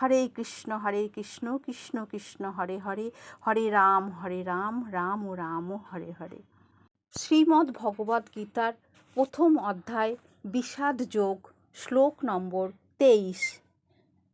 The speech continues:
যৎ সামান্য বেক্ষহহং য় এতে হত্র সমাগতা ধাতারাষ্ট্রস্য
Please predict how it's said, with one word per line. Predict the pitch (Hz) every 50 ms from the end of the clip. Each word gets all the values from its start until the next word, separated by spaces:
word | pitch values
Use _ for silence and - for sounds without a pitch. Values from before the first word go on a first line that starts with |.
| _ - 208 196
যৎ | - 277 302 403 - -
সামান্য | - - - - 294 269 240 233 233 240 247 247 247 262 294 302 285 - - _ _ _ _ _ _ _ _ _ _ _ _ _ _ _ _ _ _ -
বেক্ষহহং | 196 190 262 277 277 _ _ - - - 294 254 240 - 220 202 196 196 - 247 262 262 247 220 196 180 - 196 170 - - _ _ -
য় | 196 208 220 220 226 226 226 220 _ _ _ _ _ _ -
এতে | 226 254 277 277 - 330 294 294 -
হত্র | - 254 262 _ _ - 285 277
সমাগতা | 269 - - 262 247 254 254 262 247 247 247 240 - 269 269 262 240 - _ _ _ _ - - - - - 247
ধাতারাষ্ট্রস্য | 269 294 311 302 - 330 339 339 330 320 320 - - - 339 339 330 - - - - 349 330 285